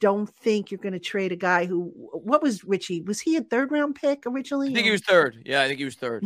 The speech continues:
Speaker 1: Third round pick for,
Speaker 2: I, I'm
Speaker 1: for
Speaker 2: gonna
Speaker 1: a
Speaker 2: double
Speaker 1: first?
Speaker 2: check that, but I'm pretty sure he was a third. Yeah.
Speaker 1: Yeah, I, I, I don't know. I mean, Judy's a starting receiver, and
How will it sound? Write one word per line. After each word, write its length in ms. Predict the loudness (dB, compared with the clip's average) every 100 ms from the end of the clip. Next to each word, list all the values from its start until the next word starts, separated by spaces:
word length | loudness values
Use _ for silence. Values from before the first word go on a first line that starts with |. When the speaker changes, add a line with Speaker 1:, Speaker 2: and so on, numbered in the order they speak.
| 6
Speaker 1:
Third 220 | 8 8
round 220 | 4 0
pick 220 | -4 -4
for, 200 | -4 -2
Speaker 2:
I, 100 | 0
I'm 20 | 2
Speaker 1:
for 80 | 2
Speaker 2:
gonna 120 | 2
Speaker 1:
a 40 |
Speaker 2:
double 180 | 2 2
Speaker 1:
first? 120 | 2
Speaker 2:
check 140 | -2 -2
that, 80 | -4
but 100 | -4
I'm 80 |
pretty 200 | -4 -8
sure 180 | -6 -6
he 60 | -8
was 100 | -10
a 40 |
third. 260 | -10 -6 0
Yeah. 160 | 6 6
Speaker 1:
Yeah, 240 | 8 6 8
I, 260 | 8 6 2
I, 340 | 2 4 0 -6 _ _ _ _ _ _ -6
I 180 | -4 -4
don't 180 | -6 -6
know. 240 | -4 -2
I 80 | -4
mean, 160 | -4 -4
Judy's 380 | 0 2 0
a 40 | -2
starting 520 | -6 0 0 0 -2
receiver, 560 | -6 -6 -4 -2 -2 -4
and 140 | -6